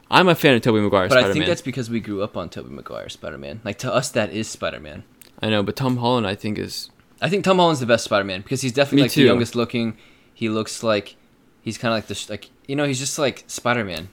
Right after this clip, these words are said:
Speaker 1: Like the kid?
Speaker 2: He's like, yeah, he's like a kid. Like, the new Spider-Man movie, Homecoming, they did super, super well.
Speaker 1: And then Avengers this year in May, right?
Speaker 2: Right, right. Well, no, they already, he was already in one Avengers movie.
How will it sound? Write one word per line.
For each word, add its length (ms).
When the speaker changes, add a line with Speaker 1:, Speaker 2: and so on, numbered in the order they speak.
Speaker 1:
Like 120
the 100
kid? 480
Speaker 2:
He's 160
like, 100
yeah, 120
he's 120
like 100
a 60
kid. 400
Like, 100
the 100
new 140
Spider-Man 420
movie, 180
Homecoming, 500
they 80
did 240
super, 480
super 260
well. 300
Speaker 1:
And 80
then 80
Avengers 360
this 240
year 100
in 80
May, 200
right? 260
Speaker 2:
Right, 400
right. 220
Well, 100
no, 80
they 80
already, 160
he 80
was 120
already 180
in 100
one 160
Avengers 360
movie. 280